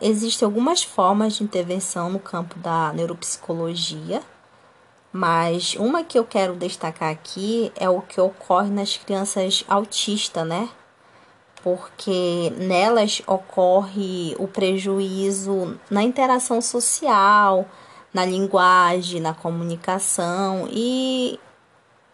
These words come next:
e interesses restritos mesmo. Então, nesse sentido, é,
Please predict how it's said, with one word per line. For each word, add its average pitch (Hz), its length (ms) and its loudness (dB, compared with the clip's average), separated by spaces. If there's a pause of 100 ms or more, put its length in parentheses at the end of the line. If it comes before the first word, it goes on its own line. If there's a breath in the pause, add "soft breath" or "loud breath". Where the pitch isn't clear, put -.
e 294 60 -4
interesses 370 500 0
restritos 220 720 -2
mesmo. 170 380 -6 (1200)
Então, 269 200 4
nesse 262 320 2
sentido, 196 1040 -2 (920 loud breath)
é, 170 440 -2